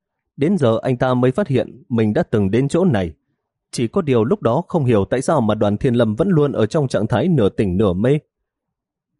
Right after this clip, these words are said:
Đoàn Thiên Lâm thấy xung quanh cuối cùng cũng không còn người hay thứ gì nghe lén. Anh ta đang muốn lên tiếng hỏi Tần Uyển xem đã có chuyện gì xảy ra, thì không ngờ Tần Uyển lại nói trước. "Anh đừng nói gì hết,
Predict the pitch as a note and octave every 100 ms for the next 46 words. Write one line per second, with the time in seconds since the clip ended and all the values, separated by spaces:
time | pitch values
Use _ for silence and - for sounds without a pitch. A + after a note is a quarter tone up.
0 | _ - C3 A2 C#3+ A#2+ A#2+ A2 C3 G3
1 | D3 C3+ C3+ B2+ D3+ F#3 - G#2+ G2 E3
2 | G3 G3 C#3+ A2 G2+ G#2+ F#2+ - - C#3
3 | - D3 F3 G2+ G#2+ A2+ G#2+ A2+ G#3 -
4 | _ _ _ _ _ C3+ B2+ B2+ B2+ B2
5 | A#2+ F3 D#3 C#3 B2+ F3+ C#3 F#2+ - G2+
6 | F#2+ A2 F2+ E2 - _ - A#2+ A2 B2+
7 | E3+ C3 F#3 - G2+ G#2+ F#2+ - F2+ E2+
8 | G#2 F#2+ - _ _ _ _ - D3+ G#3+
9 | D3 A#2 - A2+ G#2+ B2 F#2 G#2 F2 G#2
10 | C3 - E3 - _ _ _ _ _ _
11 | - D3 C#3 A2+ A#2 F3 A#2 B2 F#3+